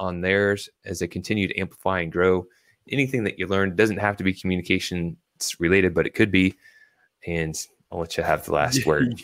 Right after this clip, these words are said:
Speaker 2: You betcha. You mentioned stories, and people talk about stories and telling stories,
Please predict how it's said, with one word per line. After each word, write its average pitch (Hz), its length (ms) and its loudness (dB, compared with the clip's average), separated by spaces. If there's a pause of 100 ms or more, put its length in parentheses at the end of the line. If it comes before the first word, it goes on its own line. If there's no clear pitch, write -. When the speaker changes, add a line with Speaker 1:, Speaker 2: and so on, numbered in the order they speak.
Speaker 2:
You 147 180 0
betcha. 123 420 -2 (240)
You 127 120 0
mentioned 147 360 2
stories, 135 540 4
and 107 80 -2
people 135 240 -2
talk 117 220 0
about 104 320 0
stories 113 400 -2
and 113 100 -2
telling 113 240 2
stories, 117 480 0